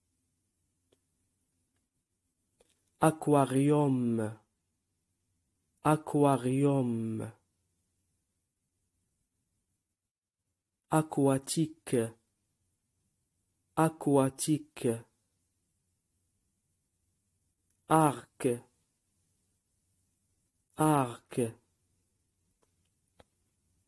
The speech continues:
Archaïque. Archaïque. Archéologue.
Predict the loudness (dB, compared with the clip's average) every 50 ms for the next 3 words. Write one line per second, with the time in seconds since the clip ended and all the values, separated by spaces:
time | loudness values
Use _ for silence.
0 | _ _ _ _ _ -20 _ _ _ _ _ _ _ _ _ _ _ _ 2 2
1 | 2 2 -2 -4 -2 0 0 0 0 0 0 -2 -2 -4 -6 _ _ -4 -2 -2
2 | -2 -4 -10 _ _ _ _ _ _ _ _ _ _ _ _ _ _ _ _ _
3 | _ _ _ _ _ _ _ _ _ _ _ _ _ _ _ _ 2 2 4 4
4 | 2 -2 -10 _ 0 0 2 2 0 0 0 -2 -2 -4 -4 -10 _ -8 -6 -4
5 | -4 -4 -8 _ _ _ _ _ _ _ _ _ _ _ _ _ _ _ _ _
6 | _ _ _ _ _ _ _ _ _ _ _ _ _ _ _ _ _ _ _ _
7 | _ _ _ _ _ _ _ _ _ _ _ _ _ _ _ _ _ _ _ _
8 | _ _ -20 _ _ _ _ _ _ _ _ _ 2 2 4 4 0 -4 -10 _
9 | 2 4 6 6 6 6 4 2 2 2 2 0 0 -2 -2 0 0 0 0 -2